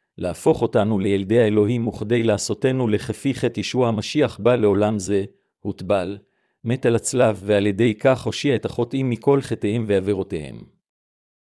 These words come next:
אנו חייבים להאמין באמת זו. חבריי המאמינים, עלינו להכיר בכך שאיננו יכולים להיוולד מחדש על ידי תפילות הכאה על חטא כלשהן, ובאמצעות מאמצים אחרים שלנו.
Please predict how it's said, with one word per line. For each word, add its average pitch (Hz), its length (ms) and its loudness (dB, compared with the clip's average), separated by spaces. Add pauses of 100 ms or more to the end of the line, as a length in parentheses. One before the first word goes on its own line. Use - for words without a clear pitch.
(280)
אנו 147 180 2
חייבים 113 560 2
להאמין 120 480 0
באמת 92 380 0
זו. 71 260 -8 (1080)
חבריי 117 500 2
המאמינים, 95 720 -2 (360)
עלינו 120 360 0
להכיר 104 380 0
בכך 113 440 0
שאיננו 113 480 0
יכולים 120 400 0
להיוולד 104 460 0
מחדש 107 540 -2
על 101 80 0
ידי 104 240 0
תפילות 117 420 -2
הכאה 117 340 0
על 110 100 -2
חטא - 300 -8
כלשהן, 98 580 -2 (480)
ובאמצעות 117 640 0
מאמצים 110 540 0
אחרים 110 400 -2
שלנו. 71 520 -6